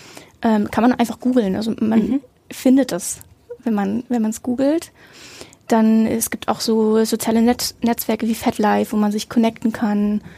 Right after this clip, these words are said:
Speaker 1: Ähm, genau, also ich denke, wenn man Interesse hat, dann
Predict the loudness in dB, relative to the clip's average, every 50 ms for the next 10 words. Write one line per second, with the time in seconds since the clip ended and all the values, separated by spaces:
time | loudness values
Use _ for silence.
0 | -20 -20 -20 -20 -20 -20 -20 -4 0 2 2 2 2 2 2 2 2 2 2 2
1 | 0 0 0 -2 -4 -12 _ -20 -20 -20 _ _ _ _ _ _ _ _ _ _
2 | _ _ _ -20 -20 _ _ -8 -2 0 2 2 2 -2 -4 -6 -4 -2 -2 -2
3 | 0 0 0 2 2 2 2 0 -2 -2 -2 -2 -2 0 0 0 0 0 -2 -2
4 | 0 0 2 2 0